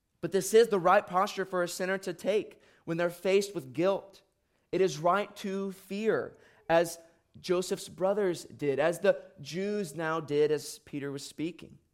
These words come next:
This is the same posture David took after his sin with Bathsheba when he said, "I know my transgressions and my sin is ever before me."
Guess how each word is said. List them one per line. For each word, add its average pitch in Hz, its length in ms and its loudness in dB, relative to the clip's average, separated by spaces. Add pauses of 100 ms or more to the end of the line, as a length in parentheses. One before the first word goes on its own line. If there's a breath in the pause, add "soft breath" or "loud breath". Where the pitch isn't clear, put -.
(480)
This 120 160 -10
is 123 120 -10
the 123 80 -8
same 131 240 -4
posture 135 380 -2
David 131 400 0
took - 240 -4
after 123 200 -4
his 131 200 -6
sin 127 220 -6
with 131 180 -6 (560 soft breath)
Bathsheba 135 640 -2
when 113 100 -6
he 117 100 -10
said, 120 300 -4
"I 117 140 -4
know 139 400 -2
my 131 180 -4
transgressions 135 920 -6 (420 soft breath)
and - 80 -12
my 113 120 -6
sin 120 340 -4
is 113 300 -6
ever 117 260 -4
before 113 420 -8
me." - 240 -14